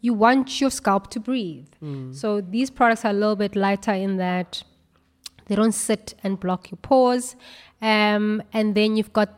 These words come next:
Speaker 1: as Daniel was speaking about, the Aloe Evo oil, so beautiful. Um, and you base your scalp with it and you just massage into the scalp.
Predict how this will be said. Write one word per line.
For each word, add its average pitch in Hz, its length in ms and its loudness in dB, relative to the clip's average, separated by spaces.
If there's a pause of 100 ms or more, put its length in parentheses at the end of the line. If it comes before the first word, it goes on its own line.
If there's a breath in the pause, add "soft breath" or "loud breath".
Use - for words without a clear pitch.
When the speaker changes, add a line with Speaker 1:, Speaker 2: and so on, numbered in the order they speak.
(160)
Speaker 1:
as 196 180 0
Daniel 202 280 2
was 190 80 -4
speaking - 360 -6
about, 190 320 -4
the 190 420 -2 (280)
Aloe 220 280 4
Evo 208 320 -2
oil, 190 480 2
so - 460 4
beautiful. 233 760 -2 (600 loud breath)
Um, 202 680 0 (460)
and 226 140 4
you 233 60 4
base 208 340 2
your 240 80 2
scalp - 380 -4
with - 180 -8
it 202 120 -6
and 185 140 -4
you 180 60 -4
just 208 160 -2
massage 214 540 2
into 202 240 -4
the 202 100 -2
scalp. 202 380 -4